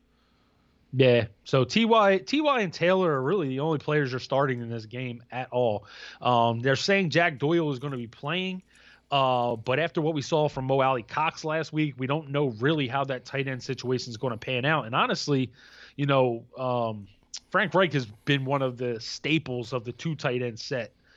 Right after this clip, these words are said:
So these guys could, both could be out there getting targets. We'll just have to wait and see on that one. So really in this game, to me, the only guys you're starting are Taylor and, and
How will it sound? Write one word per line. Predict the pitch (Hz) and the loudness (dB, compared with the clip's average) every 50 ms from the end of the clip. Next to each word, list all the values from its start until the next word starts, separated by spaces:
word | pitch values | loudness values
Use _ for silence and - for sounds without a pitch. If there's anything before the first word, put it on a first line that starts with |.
| - - _ | -20 -20 _
So | - 143 143 | -6 -4 -2
these | 190 226 196 139 | 0 0 0 0
guys | 175 160 147 131 | 2 2 2 2
could, | - - 135 | 0 -6 -4
both | 110 139 156 165 151 - | 0 0 0 0 0 -2
could | - 131 120 | -6 -6 -4
be | 120 120 123 | -4 -6 -6
out | 120 113 110 - | -6 -6 -8 -8
there | 120 113 | -10 -10
getting | 113 113 120 113 107 101 | -8 -8 -8 -8 -8 -10
targets. | - - 120 120 117 110 113 110 - | -6 -4 -2 -2 -2 -2 -6 -6 -4
We'll | 127 139 | -4 -2
just | 139 139 - 131 | -2 -2 -2 -2
have | 127 120 - | -2 -2 -2
to | 117 | 0
wait | 107 120 120 120 | 0 0 0 0
and | 110 104 | -4 -8
see | - - 127 123 113 | -6 -2 -2 -2 0
on | 104 104 110 | -2 -2 0
that | 120 123 117 107 | 0 0 0 -2
one. | 98 104 101 95 92 - - - - - - | -6 -10 -12 -12 -14 -18 -20 -20 -20 -20 -4
So | - - | 0 2
really | 135 254 480 508 392 | 6 8 8 8 6
in | 320 | 6
this | 320 185 - | 2 0 2
game, | - 180 185 185 170 143 131 123 110 | 2 2 2 4 2 0 0 -2 -6
to | - 117 | -10 -8
me, | 117 131 156 165 147 127 | 0 2 4 4 4 4
the | 127 127 | 2 0
only | - 185 - | 0 0 0
guys | - 208 196 180 147 | 0 0 0 0 -2
you're | 151 | -4
starting | 131 - 160 147 151 143 123 | -4 0 0 2 2 0 -2
are | 120 113 | -6 -10
Taylor | - - 127 123 123 123 120 117 113 110 | -10 -8 -4 -2 -2 -2 -2 -2 -2 -4
and, | 110 110 107 104 104 | -6 -6 -8 -10 -10
and | - 123 113 110 104 101 | -6 -4 -4 -4 -4 -6